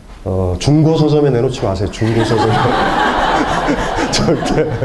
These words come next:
중고 서점 이런 거는 저를 두 번 죽이는 짓이에요. 사질 말던가, 중고 서점. 사전처럼 잘 꽂아놔가지고요. 도움 되실 거고, 본인이 도움 안 되면 자식들한테라도 주는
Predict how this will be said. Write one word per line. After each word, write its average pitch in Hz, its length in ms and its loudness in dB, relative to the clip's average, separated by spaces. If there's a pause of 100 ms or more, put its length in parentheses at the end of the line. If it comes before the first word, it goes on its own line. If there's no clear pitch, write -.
(300)
중고 190 340 2
서점 165 300 2
이런 156 260 2
거는 175 220 2
저를 151 300 0
두 143 160 0
번 165 160 2
죽이는 143 340 0 (100)
짓이에요. 101 520 0 (440)
사질 196 320 0
말던가, 127 520 0
중고 127 260 0
서점. 110 340 0 (2250)
사전처럼 143 520 2
잘 120 180 -2
꽂아놔가지고요. 120 1040 0 (180)
도움 143 240 2
되실 107 260 0
거고, 101 500 -2 (180)
본인이 131 260 2
도움 131 220 4
안 110 120 0
되면 127 480 0
자식들한테라도 117 760 0
주는 101 340 -2